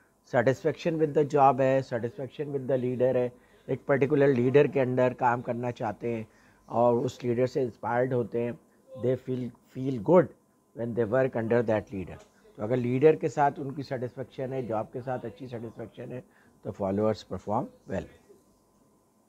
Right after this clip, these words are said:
फिर, अ, follower और लीडर का जो relationship होता है ना, basically cooperation और mutual trust का होता है, ये वन वे traffic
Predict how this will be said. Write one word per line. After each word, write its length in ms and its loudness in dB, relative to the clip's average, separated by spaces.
फिर, 240 10
अ, 240 4
follower 560 4
और 100 0
लीडर 420 4
का 160 2
जो 160 2
relationship 720 0
होता 200 -2
है 60 -4
ना, 100 -4
basically 460 -2
cooperation 640 -2
और 140 -2
mutual 400 -4
trust 360 -6
का 100 -10
होता 240 -14
है, 100 -18
ये 140 0
वन 240 4
वे 180 6
traffic 380 -2